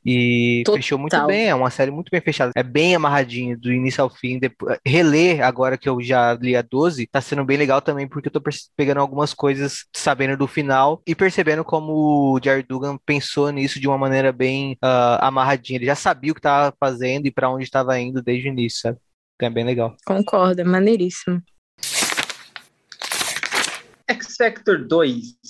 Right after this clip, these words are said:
Speaker 3: Como bem lembram, o X Factor é a equipe que vai investigar a morte de mutantes para confirmá-las e dar início ao processo de ressurreição. Nessa re-, nessa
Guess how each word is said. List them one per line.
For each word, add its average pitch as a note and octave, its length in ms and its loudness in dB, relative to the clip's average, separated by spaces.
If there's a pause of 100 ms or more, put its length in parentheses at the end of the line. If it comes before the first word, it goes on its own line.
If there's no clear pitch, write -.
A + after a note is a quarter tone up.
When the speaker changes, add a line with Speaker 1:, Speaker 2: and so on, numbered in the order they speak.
(500)
Speaker 3:
Como G#3 200 2
bem F3+ 160 2
lembram, G#3+ 680 -2
o E3 100 2
X F#3+ 240 -2
Factor G3 400 2
é E3+ 80 4
a D#3+ 200 4
equipe F#3+ 420 -4
que D#3+ 200 -6
vai G#3+ 240 0
investigar G3 500 -2
a E3+ 60 0
morte D3+ 340 -2
de C#3+ 80 -12
mutantes D3+ 480 -2
para F3 180 0
confirmá-las F#3+ 840 -2
e A3+ 60 -12
dar G3 160 0
início F3+ 380 -6
ao F3+ 80 -4
processo E3 460 -4
de D3+ 100 -16
ressurreição. E3 600 -6 (100)
Nessa C#4 240 -2
re-, G3+ 340 0
nessa E3+ 520 0